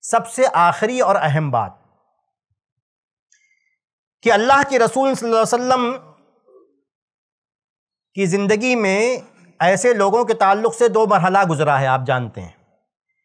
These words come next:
एक मरहला ये था कि जब नबी के पास सल्लल्लाहु अलैहि वसल्लम ज़्यादा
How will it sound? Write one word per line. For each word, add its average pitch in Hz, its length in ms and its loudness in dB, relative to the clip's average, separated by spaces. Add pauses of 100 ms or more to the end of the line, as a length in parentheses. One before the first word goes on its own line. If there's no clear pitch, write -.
(340)
एक 220 160 0
मरहला 226 440 2
ये 233 280 2
था 208 300 4
कि 240 120 -4
जब 214 200 0
नबी 208 260 0
के 240 120 -4
पास 220 380 2
सल्लल्लाहु 202 320 0
अलैहि 202 100 -4
वसल्लम 226 260 -4
ज़्यादा 190 600 2